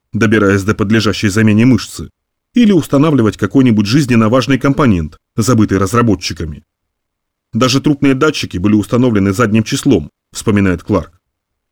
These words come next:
Эти машины доставил на бип Карл Актон в начале своей вахты. Раздал, как постилки от горла,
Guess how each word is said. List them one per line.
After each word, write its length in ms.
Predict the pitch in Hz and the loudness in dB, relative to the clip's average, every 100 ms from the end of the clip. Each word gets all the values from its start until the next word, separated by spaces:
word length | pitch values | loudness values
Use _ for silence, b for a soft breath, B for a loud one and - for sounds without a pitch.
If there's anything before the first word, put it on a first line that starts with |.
| _ - | _ -4
Эти 240 | 180 175 | -2 2
машины 380 | 160 147 165 151 | 0 0 0 0
доставил 420 | 120 - 143 127 | 0 0 2 2
на 140 | 117 | 2
бип 220 | 110 139 - | 0 -2 -2
Карл 320 | 127 113 110 | -2 -2 -2
Актон 380 | 135 - 85 78 | -4 -4 -8 -4
в 60 | |
начале 320 | 98 - 95 | -4 -2 -2
своей 320 | 82 98 98 104 | -4 -2 0 2
вахты. 380 | 98 - - - _ _ _ _ _ _ - | -2 -4 -12 -20 _ _ _ _ _ _ -4
Раздал, 460 | 123 131 127 175 | -2 0 0 -2
как 180 | 139 113 | -2 -4
постилки 440 | 131 - 156 127 | -4 0 -2 0
от 140 | 151 151 | 0 0
горла, 420 | 131 87 82 67 | 0 -2 -4 -14